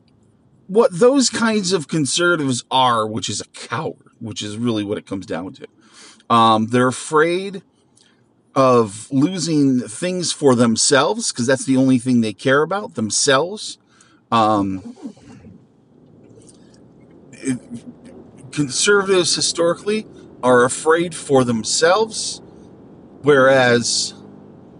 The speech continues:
liberals are afraid for other people. And, and that's, you know, kind of the, the, the general rule of thumb. Now, again, I'm not gonna sit here and go,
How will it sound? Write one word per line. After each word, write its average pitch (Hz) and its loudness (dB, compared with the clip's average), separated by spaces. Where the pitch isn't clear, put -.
liberals 160 0
are 127 0
afraid 123 -2
for 113 0
other 101 0
people. - -20
And, 113 -2
and 120 0
that's, - -2
you 127 -6
know, 107 2
kind 117 -4
of 110 -6
the, 101 0
the, - -14
the - -10
general 120 0
rule 117 0
of - -4
thumb. 135 0
Now, 123 2
again, 139 2
I'm 123 2
not 139 0
gonna 143 -4
sit 269 -2
here 196 -2
and 123 0
go, 110 4